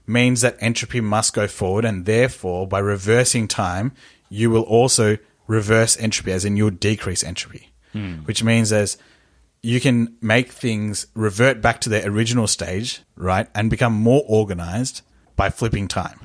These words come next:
Speaker 1: So you can disagree, in order to understand and go along with the movie, you have to just take on that concept. The other thing is that he introduced this concept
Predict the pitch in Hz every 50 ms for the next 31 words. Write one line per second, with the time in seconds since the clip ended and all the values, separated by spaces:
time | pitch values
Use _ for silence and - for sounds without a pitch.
0 | - _ - - 127 131 127 - 151 135 120 101 92 - 143 147 147 - 147 123
1 | 123 127 127 - - 131 131 131 143 147 156 170 175 165 175 135 120 135 139 135
2 | - 135 127 123 123 123 123 - 110 113 104 104 101 104 101 127 117 - 131 127
3 | 123 120 113 117 117 117 117 113 - 101 107 110 98 101 98 98 95 123 113 -
4 | - 113 110 120 110 - - - - _ - - - 117 107 - - 104 107 101
5 | 92 90 87 82 - - - 95 90 - - 95 - - - - _ _ _ _
6 | - 107 127 123 - - 127 139 165 170 156 - - 120 104 95 107 131 - _
7 | _ _ _ _ - 113 117 110 110 110 110 - 107 110 123 117 117 127 123 123
8 | 123 127 120 - - 110 104 - - - 143 147 151 - - 110 95 - -